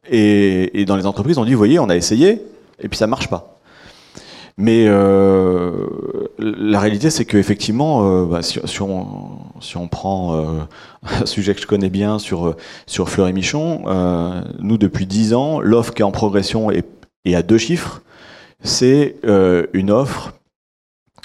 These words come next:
qui est exactement dans les critères qui ont été définis là, c'est-à-dire c'est une offre sur des labels, c'est une offre sur des filières, c'est une offre où il y a des engagements factuels, tangibles et démontrés, euh, sur, euh, le packaging.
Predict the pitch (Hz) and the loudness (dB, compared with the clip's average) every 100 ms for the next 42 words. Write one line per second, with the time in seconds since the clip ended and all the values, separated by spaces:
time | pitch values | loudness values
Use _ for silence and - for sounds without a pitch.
0 | _ - 95 90 92 101 - 107 101 90 | _ -8 -2 0 0 0 0 0 0 -2
1 | - 95 101 - 90 92 87 - 87 90 | -4 -4 -4 -4 -4 -2 -2 -2 -2 0
2 | 123 143 - 92 90 90 92 90 92 - | -2 -4 -6 -4 -2 -2 -4 -2 -4 -4
3 | - - 95 87 90 85 85 82 80 - | -12 -8 -6 -2 0 2 2 0 -2 -8
4 | - - - 92 90 95 131 143 - - | -20 -16 -4 -2 2 2 2 -2 -8 -10
5 | 101 98 92 95 92 - 92 - 85 80 | -4 -2 0 -2 -4 -6 -12 -8 -6 -6
6 | - 113 104 107 135 131 - - - - | -6 -2 0 2 0 -6 -16 -20 -16 -2
7 | 95 98 104 110 104 90 85 90 101 98 | 0 2 0 0 0 0 2 0 0 -2
8 | 98 98 98 - - - - 120 - 120 | 0 -2 -4 -14 -20 -12 -6 -6 -4 0
9 | 110 107 101 - - 107 101 107 98 - | 2 2 -2 -10 -6 -4 -2 -4 -6 -4
10 | 107 104 104 101 - 101 - - - _ | -2 0 -2 -4 -4 -6 -8 -20 -20 _
11 | 98 92 - - 104 95 90 85 85 85 | -4 -2 -2 -2 0 2 2 4 2 2
12 | 82 80 82 82 85 85 82 104 143 | 0 0 -2 -2 -2 -4 -4 -4 -4